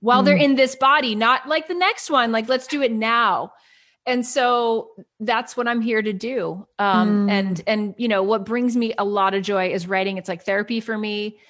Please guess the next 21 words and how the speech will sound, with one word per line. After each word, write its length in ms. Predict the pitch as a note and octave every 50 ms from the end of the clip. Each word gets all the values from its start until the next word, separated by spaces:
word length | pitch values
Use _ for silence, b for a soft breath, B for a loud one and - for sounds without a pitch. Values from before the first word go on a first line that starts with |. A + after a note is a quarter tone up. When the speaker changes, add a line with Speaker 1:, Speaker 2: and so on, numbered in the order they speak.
| b b b _ -
Speaker 1:
um, 520 | G#3 G3 F3+ F3+ F3+ F3+ F3+ F3+ F3 - - -
and 180 | G#3+ G#3 G3 F#3+
mothering, 640 | F#3 G3 G3+ G#3+ A3+ G#3+ F#3+ E3+ D#3+ D#3+ E3 F3
you 80 | F3 F3+
know, 160 | F3+ E3+ E3+
of 140 | F3 - -
course, 420 | - G#3+ G#3+ G3 E3+ E3+ - -
it's 100 | F#3 -
just 200 | - G3 - -
like, 160 | G3+ F3+ F#3
Speaker 2:
Yeah. 200 | G3+ G3+ G#3 G#3
Speaker 1:
"Oh 40 | G3+
my 160 | F3+ E3 F3
gosh, 260 | F#3 F#3+ F3 F3+ -
what 120 | - F#3+ F#3
a, 60 | F3+
what 300 | F3+ F3+ F3+ F#3+ F#3+ F#3+
a 120 | F#3+ F#3+
profound 540 | F#3 F#3+ - - G3+ F#3 - G3 F3 F3+ F3
blessing 380 | F3+ E3+ F3 - - F3+ F3+ F3
to, 160 | - F#3 E3+